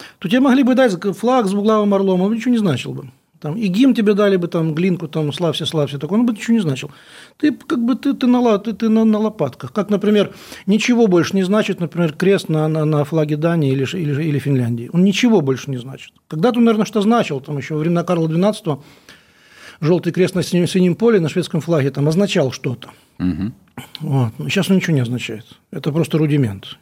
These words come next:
Speaker 1: Если его сменят, как бы, там даже референдум, мне кажется, не, не нужно проводить. То есть мы ненавидимы, э, за то сокровище, которого в себе не знаем.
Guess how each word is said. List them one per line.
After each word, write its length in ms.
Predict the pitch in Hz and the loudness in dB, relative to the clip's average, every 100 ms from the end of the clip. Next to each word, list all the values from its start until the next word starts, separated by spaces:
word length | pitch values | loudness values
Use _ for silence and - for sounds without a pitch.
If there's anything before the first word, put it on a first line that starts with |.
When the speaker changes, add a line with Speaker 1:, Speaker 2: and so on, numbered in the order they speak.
| 180 | -10
Speaker 1:
Если 220 | 147 - | -6 -2
его 160 | 160 160 | -2 0
сменят, 320 | 190 190 147 | 2 2 0
как 140 | 139 | -4
бы, 100 | 135 | -4
там 120 | 139 | -2
даже 200 | 143 139 | 0 0
референдум, 500 | 143 143 143 123 120 | 0 -2 -2 -2 -4
мне 160 | 131 127 | -6 -6
кажется, 320 | 127 120 131 | -8 -10 -6
не, 220 | 131 131 - - - | -6 -6 -10 -20 -4
не 80 | 139 | 0
нужно 280 | 127 123 123 | 0 -2 -6
проводить. 380 | 131 127 120 - _ - - - | -8 -8 -10 -14 _ -18 -18 -4
То 100 | - | 0
есть 120 | 156 | 2
мы 140 | 185 302 | 4 6
ненавидимы, 640 | 302 247 214 262 254 240 | 8 6 4 4 4 4
э, 280 | 220 208 202 | 4 4 4
за 160 | 160 | 2
то 160 | 196 254 | 0 0
сокровище, 560 | 220 214 247 262 214 220 | 0 0 2 2 2 0
которого 360 | 196 233 226 | 0 2 2
в 60 | - | 0
себе 200 | 208 220 | 0 2
не 100 | 214 | 4
знаем. 540 | 180 175 131 110 120 | 4 2 2 -2 -8